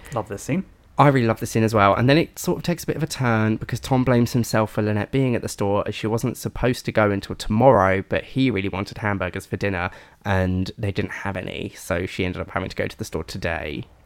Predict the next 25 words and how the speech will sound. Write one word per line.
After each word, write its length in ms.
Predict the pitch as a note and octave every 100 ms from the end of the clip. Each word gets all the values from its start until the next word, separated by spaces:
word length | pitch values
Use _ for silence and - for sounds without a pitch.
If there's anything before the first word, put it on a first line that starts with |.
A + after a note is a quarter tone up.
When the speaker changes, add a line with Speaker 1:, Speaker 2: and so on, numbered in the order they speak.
| -
Speaker 1:
Oh, 120 | C3+
it's 160 | C3 -
so 240 | - C#3+
sad. 500 | C#3 C#3 C3 A#2+ A#2 D3+
Speaker 2:
It 100 | C#3+
really 320 | D3 B2+ A2+
is 100 | G#2+
sad. 520 | - F#2 F#2 F#2 - -
It's, 240 | D#3 -
it's 160 | E3+ E3+
strange. 340 | - E3 D3
It's, 120 | B2+ -
it's 160 | D3 C#3
very 160 | D#3 D#3+
much 200 | C#3 -
butterfly 460 | A#2+ B2 - G#2
effect-y, 640 | F#2+ G2 E2+ - F#2+ F#2 -
how 120 | G#2+
one 300 | A2 A2+ A#2
little 200 | A#2+ C3+
decision 420 | C3 A#2+ A2+ F#2+
has 160 | G2 F#2+
changed 640 | - G#2+ G#2 G#2 - -
the 60 | A2+
course. 560 | - G2 F#2 - -